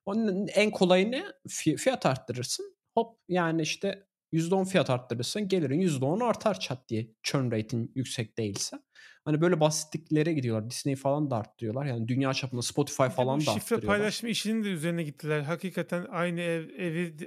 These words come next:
Speaker 2: I P'sini mi kilitliyorsun, bir şey yapıyorsun da başka bir yerden girince
Speaker 1: Aynen,
Speaker 2: uyarıyor falan.
Speaker 1: aynen, aynen.
Speaker 2: Onlar hep şey tabii, yani, e, anti-consumer dediğimiz tüketici karşıtı hareketler.
Speaker 1: Aynen.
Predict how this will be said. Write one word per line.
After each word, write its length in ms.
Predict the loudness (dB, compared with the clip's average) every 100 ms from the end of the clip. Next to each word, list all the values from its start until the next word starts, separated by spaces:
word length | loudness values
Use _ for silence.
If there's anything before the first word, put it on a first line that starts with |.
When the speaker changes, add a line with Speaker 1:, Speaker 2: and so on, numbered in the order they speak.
| -4 -4
Speaker 2:
I 80 | -2
P'sini 380 | -6 -6 -6 -4
mi 220 | -6 -8
kilitliyorsun, 540 | -20 _ -8 -8 -8
bir 60 | -8
şey 160 | -6
yapıyorsun 480 | -8 -8 -12 -10 -6
da 160 | -6 -6 _ _ _ _ _ _ _
başka 320 | -10 -8 -6
bir 60 | -2
yerden 260 | -2 -2 -4
girince 340 | -4 -4 0
Speaker 1:
Aynen, 300 | 2 2 0
Speaker 2:
uyarıyor 300 | -2 -4 0
falan. 120 | 2
Speaker 1:
aynen, 260 | 4 2 -2 -8 _ -2
aynen. 320 | 0 0 -2
Speaker 2:
Onlar 260 | -2 0 -2
hep 100 | -2
şey 260 | -2 -2
tabii, 400 | -2 -4 -4 -6
yani, 220 | -8 -6 -6
e, 100 | -8 -16 -18 -16 -16 -16 -20 -20 _ _ _ -8
anti-consumer 880 | -4 -4 -4 -2 -2 -2 -4 -4
dediğimiz 640 | -4 -4 -4 -6 -10 -14 _ _ _ _ _
tüketici 640 | -14 -12 -8 -4 -2 -4 -4
karşıtı 520 | -4 -4 -4 -6 -6
hareketler. 360 | -6 -2 0 2
Speaker 1:
Aynen. 300 | 2 0